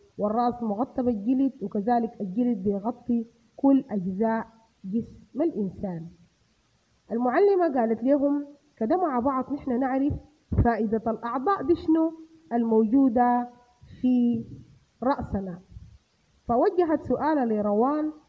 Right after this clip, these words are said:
وقالت لها: "يا روان، أنت لما مشيتي تشوفي الغاز أو تشوفي البوتاجاز فاتح ولا مقفول، شفتيه وشنو؟" فروان قالت لها: "شفته بعيوني،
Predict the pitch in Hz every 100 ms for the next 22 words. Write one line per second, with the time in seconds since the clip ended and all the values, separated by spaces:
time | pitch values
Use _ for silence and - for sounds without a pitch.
0 | _ 202 208 220 214 254 349 311 226 208
1 | 208 214 247 226 214 311 349 - 311 302
2 | 220 220 220 214 226 233 269 359 359 262
3 | - 294 294 - 277 277 277 _ _ _
4 | _ _ _ _ - 233 226 226 254 220
5 | 180 170 - - 262 240 220 254 240 214
6 | 190 214 214 233 233 240 233 214 202 196
7 | 196 190 - 214 214 233 - 320 330 262
8 | 240 - 285 349 - - _ _ - 214
9 | 208 247 254 220 208 196 233 262 - 269
10 | - 285 285 285 302 311 359